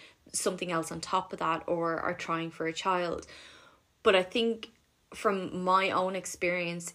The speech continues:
in the realm of the Western world with endo was that,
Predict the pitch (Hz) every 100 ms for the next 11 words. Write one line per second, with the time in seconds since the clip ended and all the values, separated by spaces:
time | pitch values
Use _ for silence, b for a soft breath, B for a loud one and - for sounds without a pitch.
0 | _ 175 175 175 170 170 b b b _
1 | 190 165 165 165 - 165 180 185 185 170
2 | 175 170 165 - 170 170 170 165 156 -
3 | 160 175 175 - 170 175 165 156 156 170
4 | 170 160 165